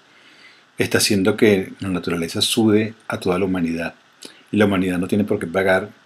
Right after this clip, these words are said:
por qué pagar con su desaparición las equivocaciones de la modernidad y las injusticias de la modernidad y los abusos de la modernidad. Más bien, sí, hay que levantar de nuevo las banderas,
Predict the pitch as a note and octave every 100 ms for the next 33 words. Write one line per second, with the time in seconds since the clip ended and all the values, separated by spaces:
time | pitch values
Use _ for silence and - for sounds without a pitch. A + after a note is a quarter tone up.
0 | _ A2 A2 - G2+ F#2+ F#2 - - _
1 | _ _ _ - G2+ - G#2 G#2 - F2
2 | E2 - A2+ C3+ - - - _ _ _
3 | - - B2 G2+ G2+ G2+ F2+ - - F#2
4 | F2 F#2 F#2 F2 F2 E2 E2 E2+ - -
5 | - G#2 F#2+ F#2 F#2+ F2 - A#2+ - G#2
6 | F#2+ F2 E2 E2+ E2 F#2+ - G#2+ G2+ -
7 | E2+ A#2+ - - F2+ F2 F2 E2 E2 F2
8 | - _ _ _ _ _ _ _ _ F#2+
9 | E2 F#2+ G2 G2+ G#2+ G2+ - A2 A#2+ -
10 | - F#2+ F#2 G2+ G2+ G2+ - _ A2+ A2+
11 | F#2+ E2+ G2 G2+ G#2 A2 G#2 F2+ E2 G#2+
12 | A#2+ -